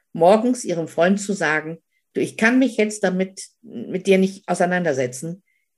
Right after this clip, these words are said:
Lass uns bitte heute Abend reden.“ Äh, die Kollegin war krank. Es, sie hat rausgefunden, es bräuchte eine bessere Vertretungsregel in ihrem Unternehmen, weil sie kann die Arbeit allein nicht schaffen.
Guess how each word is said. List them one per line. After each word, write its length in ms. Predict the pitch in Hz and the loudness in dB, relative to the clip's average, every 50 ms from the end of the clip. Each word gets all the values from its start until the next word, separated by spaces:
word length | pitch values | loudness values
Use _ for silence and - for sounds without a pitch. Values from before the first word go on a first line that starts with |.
| _ _ _ _ _ _ _ - | _ _ _ _ _ _ _ -4
Lass 320 | - 190 220 226 - - | 0 0 0 0 -2 -4
uns 260 | - 196 190 - - | -4 -4 -4 -4 -2
bitte 340 | - 196 190 190 190 165 147 | 0 0 0 0 -2 -4 -2
heute 340 | 170 165 165 - 165 - - | -2 -4 -2 -4 -8 -8 -8
Abend 400 | 151 151 151 147 110 - - - | -8 -8 -8 -8 -10 -12 -12 -14
reden.“ 340 | 113 95 - - _ _ _ _ _ _ _ _ _ _ _ _ _ _ _ _ _ _ _ _ _ _ _ _ _ - | -16 -16 -16 -18 _ _ _ _ _ _ _ _ _ _ _ _ _ _ _ _ _ _ _ _ _ _ _ _ _ 2
Äh, 260 | 170 165 156 156 156 | 4 4 4 4 2
die 160 | - 185 175 | 0 -4 -6
Kollegin 460 | - 196 214 220 262 262 339 277 220 - | 0 4 4 4 4 4 2 0 0 -2
war 160 | 143 - - | -4 -6 -10
krank. 480 | - - 123 123 165 202 - - - _ _ _ _ _ _ _ _ _ _ _ _ _ _ _ - | -12 -12 -10 -8 -8 -8 -10 -12 -16 _ _ _ _ _ _ _ _ _ _ _ _ _ _ _ -18
Es, 400 | - - - - - - - _ _ _ | -16 -14 -14 -14 -14 -16 -18 _ _ _
sie 100 | - 151 | -6 -6
hat 140 | 139 - - | -6 -2 -2
rausgefunden, 640 | 131 147 - - - - - 170 180 175 185 190 - _ _ - | -2 -2 -2 -4 -4 -4 -2 -2 -2 -4 -6 -10 -14 _ _ -14
es 160 | 151 - - | -14 -12 -2
bräuchte 400 | - 147 151 156 - - 165 120 | 2 4 4 4 2 0 -4 -2
eine 160 | 131 143 147 | -2 -4 -6
bessere 420 | 143 147 151 139 - - 143 147 139 | -4 -4 -6 -6 -4 -4 -4 -4 -4
Vertretungsregel 1080 | - - 170 - - - 226 302 - 392 320 262 220 - - 127 127 127 127 123 120 | -4 -6 -6 -6 -2 -2 -2 -2 -2 -4 -6 -6 -8 -6 -2 -2 -2 -2 -2 -6 -8
in 120 | 123 123 - | -8 -8 -8
ihrem 220 | - 123 - - | -8 -10 -10 -10
Unternehmen, 720 | 117 120 117 - 127 120 117 113 110 110 113 - - _ _ _ _ _ | -12 -12 -12 -12 -12 -12 -10 -10 -10 -10 -10 -12 -14 _ _ _ _ _
weil 120 | - 151 143 | -10 -8 -6
sie 220 | - 160 - - | -6 -8 -10 -10
kann 320 | - - 220 254 277 254 220 | -6 -2 0 0 2 2 2
die 160 | 202 - - | 2 0 -2
Arbeit 360 | 139 139 131 135 131 131 - | -4 -6 -6 -6 -6 -8 -8
allein 420 | 135 135 127 123 120 120 117 120 | -8 -8 -6 -6 -6 -8 -8 -10
nicht 240 | 120 110 107 - - | -12 -14 -16 -18 -16
schaffen. 440 | - - - - - - 120 - | -16 -16 -16 -16 -18 -20 -20 -20